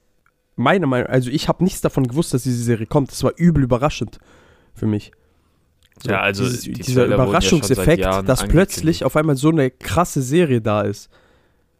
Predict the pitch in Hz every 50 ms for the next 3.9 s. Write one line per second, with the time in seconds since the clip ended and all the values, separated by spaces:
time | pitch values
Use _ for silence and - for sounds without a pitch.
0 | _ - - - 95 95 98 95 87 90 85 - - - - 95 90 87 - -
1 | 98 90 82 82 - - 82 - 87 87 85 78 - 87 78 80 78 - 78 78
2 | 78 80 80 76 - - 92 95 92 82 85 92 90 92 - 127 135 127 123 117
3 | 110 127 120 110 147 185 180 117 - 107 123 120 120 110 82 - -